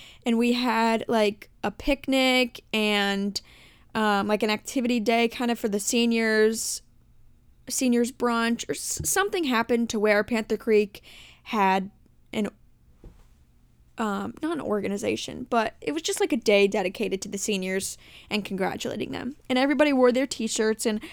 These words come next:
I got specifically a Wake Tech t-shirt just for this day because I didn't not want to participate in it,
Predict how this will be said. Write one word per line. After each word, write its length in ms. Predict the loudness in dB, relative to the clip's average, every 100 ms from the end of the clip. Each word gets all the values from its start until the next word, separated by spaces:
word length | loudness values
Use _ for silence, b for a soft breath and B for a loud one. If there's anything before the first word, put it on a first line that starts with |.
| B B B 2
I 480 | 4 6 4 0 -2
got 400 | 0 4 2 0
specifically 760 | -6 -2 -2 -2 -6 -2 -2 0
a 80 | -2
Wake 260 | 0 -2 -2
Tech 240 | -4 -4
t-shirt 420 | -6 -4 -4 -4
just 240 | -2 -2 0
for 100 | 0
this 160 | 0
day 340 | -2 -6 -6 -12 b b b b
because 260 | 0 2 2
I 120 | 2
didn't 280 | 4 2 2
not 320 | 2 2 2
want 140 | -2
to 60 | -2
participate 680 | -2 -2 -4 -4 -2 -2 0
in 160 | -2
it, 200 | -2 -4